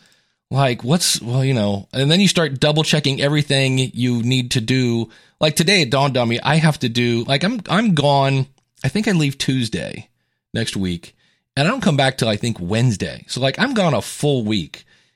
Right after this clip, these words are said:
And I think Podcast Movement, I was gone, like, five days. And so now it dawns, I'm like, "Well, you better do laundry, buddy, 'cause that's a lot of clothes you're dragging to Washington, D C," and things like that.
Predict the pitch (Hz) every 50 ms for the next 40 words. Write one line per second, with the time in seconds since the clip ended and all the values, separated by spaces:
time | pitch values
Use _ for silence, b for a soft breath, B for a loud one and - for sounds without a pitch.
0 | b b b _ _ 135 139 139 135 135 139 147 151 151 - 247 277 202 - -
1 | 196 196 170 - 165 139 139 - 139 151 160 147 127 107 104 104 107 107 - 123
2 | 127 123 117 117 110 104 101 98 95 - - - - - 110 113 135 156 170 160
3 | 160 160 165 175 180 190 185 - - - _ _ _ _ _ _ _ _ _ _
4 | _ _ _ _ _ - - 127 127 123 117 - - 139 135 131 127 127 127 127
5 | b b b b b b b b b - 139 151 160 165 147 - 147 131 120 135
6 | 147 156 143 143 127 127 120 117 101 120 127 127 127 127 117 127 156 143 151 147
7 | 156 160 151 170 175 165 165 180 233 240 185 143 113 104 110 110 123 143 165 151
8 | 156 b b b b b _ - 135 123 123 127 117 - 131 135 156 151 - 160
9 | 151 156 165 170 165 - 185 220 220 185 151 135 123 123 123 117 117 113 113 110
10 | 107 110 113 110 107 - - 110 107 101 98 113 110 - - 127 127 127 131 135
11 | 120 113 - 131 123 113 - 113 104 95 - 107 107 107 107 b